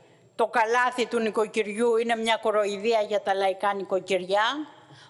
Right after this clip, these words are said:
που στενάζουν από την ακρίβεια στα σούπερ μάρκετ και τα βενζινάδικα.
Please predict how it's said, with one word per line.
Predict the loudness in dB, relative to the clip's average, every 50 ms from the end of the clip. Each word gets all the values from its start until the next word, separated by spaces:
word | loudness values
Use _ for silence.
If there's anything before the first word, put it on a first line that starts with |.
| -20 _
που | _ -2 -2
στενάζουν | -2 0 0 0 2 2 2 2 4 4 2 2 2 0 2 2
από | 0 0 0
την | 0 0 0
ακρίβεια | 0 0 -2 0 2 2 2 2 0 0 0 2 2 0 -2
στα | 0 0 0 0
σούπερ | 0 -2 0 2 0 0 2
μάρκετ | 0 2 2 2 0 0 0 0 0 0 0 -4 -10 -20 -6
και | -2 -2 0 0
τα | 0 -2
βενζινάδικα. | 0 0 -2 -4 -4 -4 -4 -2 0 0 0 0 -2 -4 -4 -2 -2